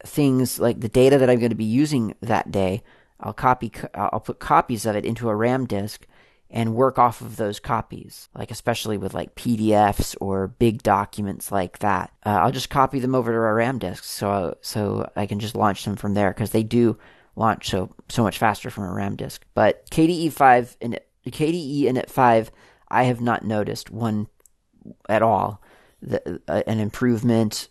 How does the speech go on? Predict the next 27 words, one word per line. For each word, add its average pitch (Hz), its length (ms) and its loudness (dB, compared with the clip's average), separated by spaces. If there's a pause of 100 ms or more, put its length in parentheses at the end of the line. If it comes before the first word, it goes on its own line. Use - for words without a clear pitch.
over 107 580 0 (140)
performance, 147 800 0 (480)
or 120 160 2
in 147 240 0
performance 143 500 -2
rather, 131 340 2 (440)
um, 113 340 0 (340)
because 135 280 2
I 131 80 6
was 123 280 4
not 127 220 0
suffering 117 540 0
in 107 160 -2
the 101 80 -4
first - 360 -10
place. - 440 -12
So 107 600 2 (120)
without 127 460 4 (260)
a 117 160 -4
really 165 320 4
scientific 135 800 -2
study 113 520 0
of 104 440 -2
the 117 140 -6
benefits, 107 640 -2 (100)
I 113 220 4
can't 143 580 -4